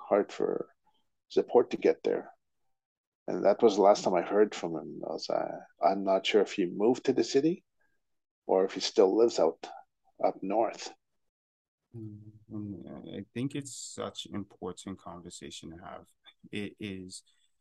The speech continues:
Speaker 2: a very important conversation to have, even us as, uh, even Vivi and I as, uh,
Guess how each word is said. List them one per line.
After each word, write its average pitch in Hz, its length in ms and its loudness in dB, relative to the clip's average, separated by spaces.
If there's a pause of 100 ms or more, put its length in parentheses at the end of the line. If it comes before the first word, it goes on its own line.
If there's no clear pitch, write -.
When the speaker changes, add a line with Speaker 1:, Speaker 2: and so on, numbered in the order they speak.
(300)
Speaker 2:
a 98 60 -10
very 104 480 -4
important 95 500 -10
conversation 90 580 -12
to 90 60 -10
have, 87 340 -14
even 95 320 -10
us - 440 -12
as, 90 680 -12
uh, 90 200 -12 (580)
even 113 280 -6
Vivi 120 300 -6
and 110 100 -4
I 107 260 -6
as, 95 300 -12
uh, 92 360 -10